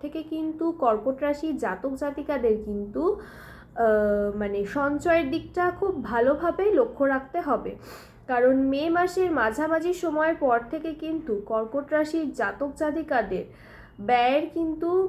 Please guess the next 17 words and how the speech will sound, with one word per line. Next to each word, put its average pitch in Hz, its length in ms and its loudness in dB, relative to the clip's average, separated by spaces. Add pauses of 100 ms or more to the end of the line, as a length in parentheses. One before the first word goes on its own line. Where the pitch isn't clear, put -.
মানে 220 380 0
ভালোই 294 380 4
তাদের 339 320 0
ব্যয় 247 320 2
হবে, 208 320 0
এই 254 300 0
জিনিসটা 302 400 -4
কিন্তু 330 380 0
লক্ষ্য 262 320 2
করা 269 300 0
যাচ্ছে 202 680 -4
মে 277 260 -2
মাসের 320 440 0
মাঝামাঝি 269 540 0
সময়ের 262 400 -2
পর 240 220 0 (140)
থেকে। 208 280 -12